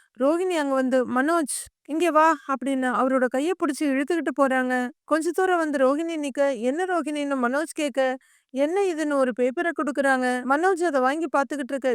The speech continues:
"ஜி எஸ் டி கட்டலைன்னு நோட்டீஸ் வந்திருக்கு, அதுவும் டென் டேஸ்க்கு முன்னாடியே வந்திருக்கு, ஏன் என்கிட்ட சொல்லல?" அப்படின்னு ரோகிணி படு டென்ஷனா கேட்டுட்டு இருக்க, "வந்துச்சு" அப்படின்னு சாதாரணமா மனோஜ் சொல்றாரு.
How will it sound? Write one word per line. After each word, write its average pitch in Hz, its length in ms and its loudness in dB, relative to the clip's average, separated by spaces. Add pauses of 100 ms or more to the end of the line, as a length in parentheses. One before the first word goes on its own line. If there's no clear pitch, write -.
"ஜி 294 180 -2
எஸ் 392 220 0
டி 349 80 -4
கட்டலைன்னு 277 520 0
நோட்டீஸ் 285 420 -2
வந்திருக்கு, 277 480 -2 (240)
அதுவும் 349 400 2
டென் 311 240 -2
டேஸ்க்கு 381 360 -2
முன்னாடியே 320 460 0
வந்திருக்கு, 277 440 -2 (220)
ஏன் 381 200 2
என்கிட்ட 330 400 0
சொல்லல?" 285 360 2 (380)
அப்படின்னு 311 440 0
ரோகிணி 285 440 2
படு 254 240 -2
டென்ஷனா 311 480 -4
கேட்டுட்டு 269 400 -4
இருக்க, 262 180 0 (500)
"வந்துச்சு" 294 540 0 (180)
அப்படின்னு 254 460 -2
சாதாரணமா 330 640 0
மனோஜ் 269 380 -2
சொல்றாரு. 262 480 0